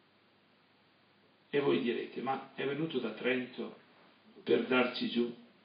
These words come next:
una spaventatina a tutti? Per annunciare la catastrofe imminente, economica?" Poi magari, visto che vengo anch'io dalle valli,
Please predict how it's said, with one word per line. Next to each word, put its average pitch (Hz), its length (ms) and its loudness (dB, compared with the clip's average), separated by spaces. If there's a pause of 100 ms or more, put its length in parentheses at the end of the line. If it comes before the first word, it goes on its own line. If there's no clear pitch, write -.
(200)
una 113 120 -8
spaventatina 120 960 -2
a - 140 -8
tutti? - 440 -4 (1400)
Per 156 180 12
annunciare 170 720 12
la 175 140 10
catastrofe 180 760 12
imminente, 185 1080 10 (320)
economica?" 180 1160 10 (840)
Poi 160 200 12
magari, 151 440 12
visto 139 380 4
che 135 340 4
vengo 143 320 4
anch'io 151 240 6
dalle 127 220 8
valli, 127 600 4